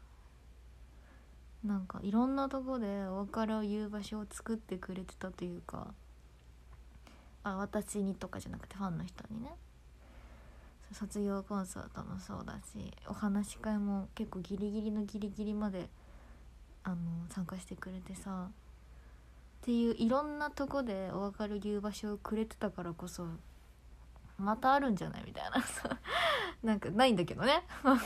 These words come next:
<laughs> めっちゃ前髪よく。<laughs> 明日で最後なんだけど、由美子の優しさがよりまた実感を沸かしてくれないというか。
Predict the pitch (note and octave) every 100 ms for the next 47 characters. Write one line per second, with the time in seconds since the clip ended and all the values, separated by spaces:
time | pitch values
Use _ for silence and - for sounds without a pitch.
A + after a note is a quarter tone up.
0 | C#4+ - B3 - - - - - G#3+ A3+
1 | - B3 B3+ C4 B3 A3+ - A#3 - -
2 | A#3+ - - B4+ A#4 F4 A#3+ A#3+ A#3+ A#3
3 | A#3 B3+ A#3+ B3 B3 B3 B3 C#4 E4+ C#4+
4 | - - - - - - - - - -
5 | - - - - - - - - B3+ C#4+
6 | C4+ B3+ A3+ G3+ G3+ A3 B3 A#3+ - -
7 | A#3+ A#3 A3+ A3+ A3 A3 A3 A3 F#3 G3+
8 | - - A3+ A3 G#3+ G#3 G3+ F#3+ F#3 F#3+
9 | G3+ F#3+ - F3 F#3 F3+ F3+ F3+ - E3+
10 | E3 -